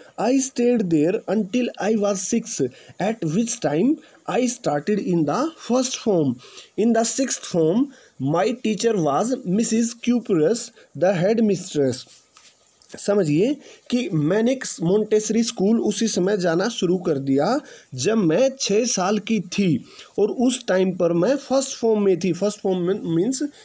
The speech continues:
वह फर्स्ट क्लास में थी और जब वह सिक्स्थ क्लास में हुई तो उनकी टीचर कौन थी? मिसेस क्यूपरस, जो कि उस स्कूल की हेड मिस्ट्रेस थी।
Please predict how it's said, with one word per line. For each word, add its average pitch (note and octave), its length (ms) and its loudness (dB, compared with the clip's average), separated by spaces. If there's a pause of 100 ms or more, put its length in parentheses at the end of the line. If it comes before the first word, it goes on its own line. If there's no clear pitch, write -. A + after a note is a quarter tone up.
(140)
वह F#3+ 240 0
फर्स्ट B3+ 380 -2
क्लास F3+ 340 0
में E3+ 160 2
थी D#3 220 0 (420)
और A3+ 260 2
जब G3+ 320 0
वह D#3+ 220 2
सिक्स्थ A#3 400 -4
क्लास F3 320 0
में F3+ 140 2
हुई C#3+ 300 2 (360)
तो A3 80 2
उनकी G#3+ 400 0
टीचर G#3+ 380 0
कौन F3 240 0
थी? A3 180 2
मिसेस G#3 500 0
क्यूपरस, G3+ 560 0 (340)
जो F3 120 2
कि A#3 200 0
उस A3+ 280 -2
स्कूल F3 300 0
की A3 220 0
हेड G#3 220 2
मिस्ट्रेस G#3 560 0
थी। D#3+ 280 0